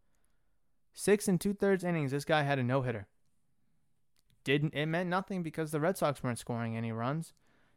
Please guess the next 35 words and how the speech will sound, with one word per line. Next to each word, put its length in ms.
Then 180
Josh 300
Taylor 340
finished 400
out 240
the, 340
uh, 380
seventh 480
inning, 340
finishing 560
that 300
with 280
the 100
no-hitter 380
still 220
intact, 440
and 140
Darwinzon 440
Hernandez 440
did 240
give 140
up 260
the 160
first 400
hit 280
to 160
the 100
Rays. 280
I 60
don't 100
know 100
who 260
it 60
was 260
to. 380